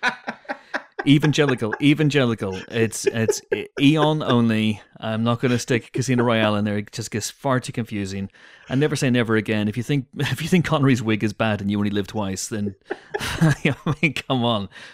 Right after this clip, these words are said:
Speaker 2: my God, Never Say Never Again. Never Say Never Again to whoever came up with that hairpiece, uh, for that. Please, please,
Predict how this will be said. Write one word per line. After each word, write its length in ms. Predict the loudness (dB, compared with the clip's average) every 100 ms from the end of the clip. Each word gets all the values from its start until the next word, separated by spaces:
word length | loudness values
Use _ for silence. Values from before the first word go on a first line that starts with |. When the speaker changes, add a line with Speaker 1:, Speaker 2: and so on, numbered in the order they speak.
| -4
Speaker 2:
my 220 | 0 2
God, 380 | 4 4 2 -2
Never 240 | 0 2 2
Say 160 | 2
Never 240 | 2 2 0
Again. 380 | 0 -2 -2 -2
Never 180 | -2 0
Say 120 | 0
Never 160 | 0
Again 320 | 0 0 0 -2
to 280 | -2 -2
whoever 320 | -2 -2 -2 -4
came 160 | -4
up 80 | -4
with 120 | -4
that 180 | -4 -4
hairpiece, 580 | -4 -6 -8 -8 -8 -12 -16 -20 -8
uh, 220 | -4 -4
for 180 | -4 -4
that. 340 | -4 -4 -8 -14
Please, 400 | -4 -2 -2 -6
please, 640 | -10 -2 -2 -2 -6 -14